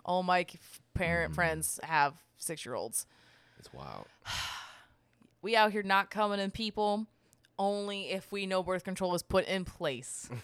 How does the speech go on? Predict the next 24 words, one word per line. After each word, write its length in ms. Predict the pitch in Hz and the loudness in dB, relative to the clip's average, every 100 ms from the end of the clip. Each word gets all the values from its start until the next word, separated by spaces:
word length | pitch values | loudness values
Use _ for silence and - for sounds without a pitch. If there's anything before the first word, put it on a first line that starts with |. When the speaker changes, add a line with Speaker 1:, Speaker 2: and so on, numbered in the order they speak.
| 101 - - | -12 -12 -12
Speaker 2:
<laughs> 460 | - - 50 - - | -8 -6 -4 -4 0
Speaker 1:
Go 600 | 208 190 180 175 175 - - | 8 10 10 8 6 0 0
us. 560 | 190 131 214 - - - - - - - - - _ | 2 4 8 10 8 6 -4 -20 -20 -20 -20 -20 _
Speaker 2:
It's, 320 | 120 135 - - | 0 0 -2 0
it's 220 | 135 131 - | 0 0 -2
interesting, 600 | 127 123 123 - 104 98 | -2 -2 -2 0 0 2
like, 200 | 92 85 | -2 0
just 200 | 92 - | -2 0
seeing 480 | 95 90 85 80 - | 2 0 0 -4 -6
my 180 | 76 76 | -4 -4
friends, 580 | - 82 80 71 73 76 | -2 0 0 -2 -6 -4
like, 160 | 64 | -4
have 280 | - 67 73 | -2 -4 -2
these 400 | 69 65 58 - - _ _ - | -6 -8 -6 -10 -12 _ _ -12
kids 360 | 82 73 65 | -6 -6 -6
that 160 | 71 64 | -6 -4
are, 80 | 64 | -4
you 120 | 62 | -8
know, 100 | 50 | -12
going 180 | - 67 | -10 -8
Speaker 1:
Becoming 320 | - 247 254 | -2 0 2
people. 360 | 277 330 359 - | 2 12 12 12
Speaker 2:
kindergarten 1000 | - 185 87 90 85 85 80 80 78 76 | 6 -4 -2 2 2 2 0 -6 -6 -8
and, 240 | 50 50 | -10 -16